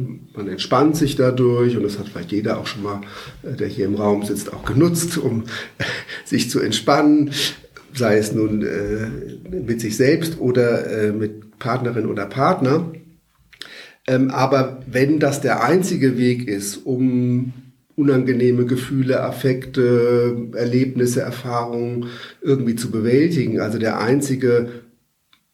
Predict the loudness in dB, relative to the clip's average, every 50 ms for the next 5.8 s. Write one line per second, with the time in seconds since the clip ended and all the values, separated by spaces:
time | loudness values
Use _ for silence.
0 | _ _ _ _ _ 0 0 0 0 -2 -4 -4 0 2 2 4 4 2 2 2
1 | 2 0 0 -2 -2 -2 -4 -4 -4 -6 -8 -8 -8 -10 -10 -10 -10 -12 -8 -4
2 | -2 0 0 0 0 0 0 0 0 0 0 0 0 -2 -2 0 2 2 4 4
3 | 4 4 4 4 2 0 -2 -10 -14 -20 -20 -20 _ _ -16 -10 -8 -8 -6 -4
4 | -4 -4 -4 -2 0 0 0 0 0 -2 -4 -4 -4 -2 0 2 2 2 2 2
5 | 0 -2 -4 -10 -12 -14 -16 -18 -20 -12 -6 -4 -2 -2 -2